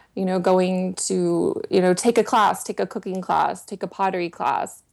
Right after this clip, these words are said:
go to the beach. I mean, do something where you can actually interact with people, though,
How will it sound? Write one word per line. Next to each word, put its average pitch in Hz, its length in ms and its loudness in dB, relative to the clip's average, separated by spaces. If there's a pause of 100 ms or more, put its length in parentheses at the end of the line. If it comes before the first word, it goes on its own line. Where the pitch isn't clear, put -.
go 208 200 2
to 196 80 -2
the 190 140 -4
beach. 175 320 -8
I - 60 -6
mean, 202 160 0
do 233 120 2
something 269 360 2
where 240 80 6
you 226 100 2
can 214 160 -2
actually 180 400 -4
interact 180 420 -2
with 247 140 -6
people, 302 340 -2
though, 302 380 0